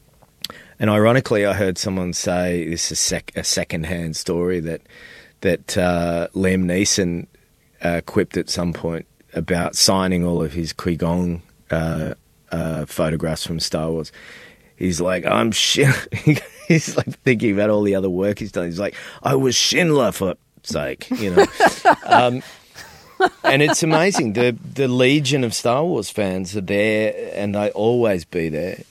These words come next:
And, and as much as my few lines in, uh, A New Hope, I mean, in, in the second installment of Star Wars, weren't Hamlet or they weren't Henry the Fifth,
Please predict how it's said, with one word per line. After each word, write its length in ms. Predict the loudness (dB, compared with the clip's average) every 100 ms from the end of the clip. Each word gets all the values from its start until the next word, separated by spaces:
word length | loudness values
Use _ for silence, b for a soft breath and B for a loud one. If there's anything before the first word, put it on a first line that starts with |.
| 2
And, 440 | 4 6 4 -2 -8 _ _ _ _ _ _ -2
and 260 | 0 0
as 220 | -2 -2 0
much 440 | 2 2 0 0
as 460 | 2 0 -2 -6 -8
my 400 | -2 2 2 2
few 360 | -2 -6 0 2
lines 500 | 2 2 0 -2 -2
in, 340 | -2 -2 -2 -4
uh, 360 | -4 -6 -6 -4
A 80 |
New 240 | -2 0 0
Hope, 280 | 0 -2 -4 -4
I 100 | 0
mean, 180 | 2 0
in, 120 | 0
in 380 | -2 -2 -2 -4 -2
the 200 | -2 -2
second 480 | -2 -2 -2 -6
installment 480 | -6 -8 -4 -4 -4
of 60 | -4
Star 260 | 0 2
Wars, 220 | 2 0 -4 B B B B B
weren't 380 | 0 4 4 2
Hamlet 520 | 0 2 4 2 0 -4 _ -4
or 140 | -2
they 120 | 0
weren't 260 | 0 0 0
Henry 320 | 0 0 -2
the 100 | -4
Fifth, 640 | 0 2 2 0 -8 -20